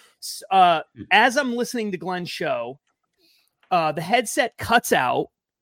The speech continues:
Speaker 1: and the audio starts playing on my phone on this quiet plane,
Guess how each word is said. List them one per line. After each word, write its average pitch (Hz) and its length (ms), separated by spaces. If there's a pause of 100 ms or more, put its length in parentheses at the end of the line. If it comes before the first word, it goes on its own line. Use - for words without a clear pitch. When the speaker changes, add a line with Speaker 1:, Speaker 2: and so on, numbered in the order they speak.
(220)
Speaker 1:
and 196 140
the 180 80
audio 208 500
starts 190 300
playing 208 640
on 208 220
my 185 180
phone 139 680
on 175 160
this 175 160
quiet 202 420
plane, 147 500